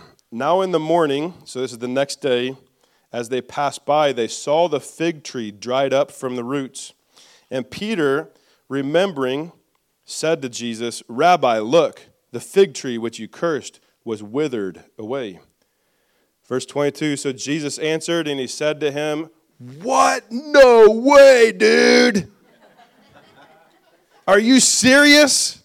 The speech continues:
It actually worked?" No, no, that's not what he said. I think that's what we would have said. But that's not what Jesus said, all right?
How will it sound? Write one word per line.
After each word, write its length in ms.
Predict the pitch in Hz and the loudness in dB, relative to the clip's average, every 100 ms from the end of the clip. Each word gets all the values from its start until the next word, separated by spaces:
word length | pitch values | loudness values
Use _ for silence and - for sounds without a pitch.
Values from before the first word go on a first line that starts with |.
| _ _ _ _ _ _ _ _ _ _ | _ _ _ _ _ _ _ _ _ _
It 160 | - 202 | -2 2
actually 340 | 233 - 254 | 2 2 2
worked?" 760 | 233 190 208 240 285 - - - _ _ _ _ _ 381 _ _ - _ _ _ _ _ _ _ _ _ | 2 4 6 8 6 4 -6 -12 _ _ _ _ _ -20 _ _ -20 _ _ _ _ _ _ _ _ _
No, 380 | 127 139 139 131 131 _ _ _ _ _ _ _ - | -6 -2 0 -2 -8 _ _ _ _ _ _ _ -8
no, 140 | 135 | -2
that's 180 | 143 160 | -2 0
not 200 | 170 160 | -2 0
what 100 | 165 | -4
he 80 | 151 | -4
said. 560 | - 190 160 143 113 _ _ - | -4 -2 -2 -6 -12 _ _ -8
I 120 | 151 | -4
think 180 | 180 175 | -4 -2
that's 200 | 175 175 | -2 -2
what 180 | 175 180 | -4 -4
we 120 | 190 | -2
would 200 | 165 151 | -2 -2
have 100 | 131 | -4
said. 420 | - 127 113 92 _ _ _ _ _ _ - | -4 -4 -4 -8 _ _ _ _ _ _ -6
But 100 | 139 | 0
that's 220 | 160 160 | 0 0
not 180 | 175 170 | 0 2
what 140 | 156 | 0
Jesus 380 | 131 165 131 127 | -4 -6 -6 -8
said, 380 | - 120 104 - _ _ _ _ _ | -6 -4 -6 -10 _ _ _ _ _
all 80 | 107 | -6
right? 340 | 117 139 151 | 0 0 -2